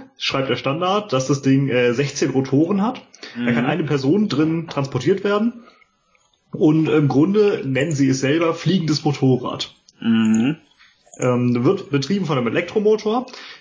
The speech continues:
Speaker 1: Äh, das ist extrem praktisch, da der ja relativ leicht ist.
Speaker 2: Mhm.
Speaker 1: Äh, andererseits kommt man dabei, äh, dann halt nicht allzu weit,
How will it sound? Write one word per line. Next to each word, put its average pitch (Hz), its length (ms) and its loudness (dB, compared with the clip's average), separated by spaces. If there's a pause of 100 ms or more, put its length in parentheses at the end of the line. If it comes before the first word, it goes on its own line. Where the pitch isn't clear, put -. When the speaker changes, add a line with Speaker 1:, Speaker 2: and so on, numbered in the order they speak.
(220)
Speaker 1:
Äh, 139 180 2
das 131 180 0
ist - 80 -8
extrem 151 360 -2
praktisch, 147 400 -8
da 120 80 -2
der 120 140 0
ja 120 100 2
relativ 135 340 -2
leicht 156 340 -4
ist. 147 280 -4 (200)
Speaker 2:
Mhm. 120 400 4 (220)
Speaker 1:
Äh, 127 80 -2
andererseits 135 480 0
kommt 147 260 -2
man 156 100 -2
dabei, 120 260 0
äh, 123 340 -2
dann 113 160 -2
halt 120 140 -2
nicht 120 160 -6
allzu 123 300 -2
weit, 143 360 0